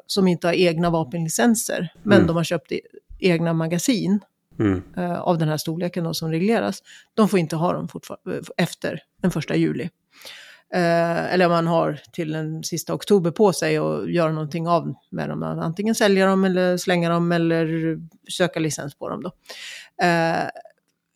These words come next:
Speaker 1: regleringen man har valt, det är att, eh, man måste ha licens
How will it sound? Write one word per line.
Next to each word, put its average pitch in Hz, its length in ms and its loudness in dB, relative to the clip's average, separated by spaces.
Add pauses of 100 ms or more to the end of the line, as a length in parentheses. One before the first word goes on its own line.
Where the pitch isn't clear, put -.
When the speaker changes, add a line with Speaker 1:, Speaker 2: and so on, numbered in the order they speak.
Speaker 1:
regleringen 220 600 4
man 190 140 2
har 185 80 2
valt, 196 640 2
det 196 140 0
är 165 420 2
att, - 480 -8 (120)
eh, 175 300 -2 (120)
man 196 220 4
måste 185 300 0
ha 170 160 0
licens 180 840 0